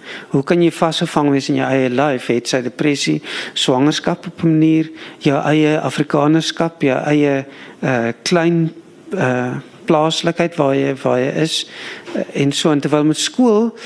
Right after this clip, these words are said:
het ek op die einde van myself gesê, ongeag wat in skool gebeur, daar was, eh, een, een onderwerp en dis weerloosheid.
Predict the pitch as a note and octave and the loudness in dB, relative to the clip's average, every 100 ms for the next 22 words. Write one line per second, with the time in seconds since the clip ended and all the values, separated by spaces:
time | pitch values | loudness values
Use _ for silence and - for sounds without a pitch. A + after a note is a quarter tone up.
0 | - - - C#3+ D#3 D#3 F3 F3 G3 F#3 | -16 -6 -2 0 0 -2 2 2 2 2
1 | E3+ D#3 - - D#3+ D#3 E3 - D3 C#3 | 0 0 -2 0 0 0 -2 0 2 2
2 | C#3+ - - - - A#3 - E3+ E3+ - | 0 -6 -18 -4 0 2 2 0 2 0
3 | D3 E3+ E3 - F3+ F3 E3 D3 C#3 C#3 | 2 0 0 2 2 2 2 2 2 0
4 | D3 - - - - - - - C#3 C#3 | -2 -4 -12 -20 -20 -20 -6 -2 0 -2
5 | - - - - - - G3 A3 A3+ A3+ | -6 -20 -20 -20 -20 -4 2 4 4 2
6 | - - - - - - - F#3 G#3 D#3 | -2 -18 -20 -20 -20 -8 0 2 2 2
7 | D#3+ C#3 C3+ C3 C#3+ D3 D#3 C3 C#3+ D#3+ | 2 2 0 0 0 0 0 2 2 2
8 | D3+ C#3 - - - | 0 -2 -6 -8 -12